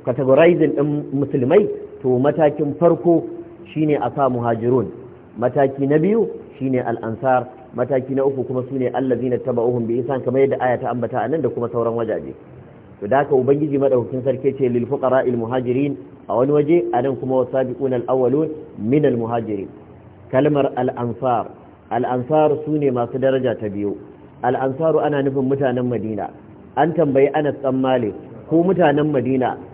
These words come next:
da ake kiran ku da sunan ansar, shin kafin zuwan musulunci daman ana kiran ku da wannan suna, ko ku Allah ne ya fara raɗa muku shi a cikin Qur'ani?"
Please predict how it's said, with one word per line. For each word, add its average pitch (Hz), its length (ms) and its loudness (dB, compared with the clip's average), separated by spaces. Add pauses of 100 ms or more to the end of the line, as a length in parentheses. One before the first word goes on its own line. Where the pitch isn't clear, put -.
(200)
da 131 160 0
ake 180 300 2
kiran 160 240 2
ku 139 80 2
da 127 160 2
sunan 151 280 0
ansar, 127 400 -2 (320)
shin 143 200 -2
kafin 147 420 0
zuwan 180 240 2
musulunci 170 460 0
daman 165 300 2
ana 170 200 0
kiran 160 260 0
ku - 80 -4
da 156 100 4
wannan 151 340 0
suna, 180 260 -2 (300)
ko 170 140 4
ku 165 100 2
Allah 170 340 2
ne 151 120 0
ya 151 80 2
fara 160 340 2
raɗa 151 300 2
muku 147 240 -2
shi 156 100 -2
a 131 80 2
cikin 143 280 -6
Qur'ani?" 127 440 0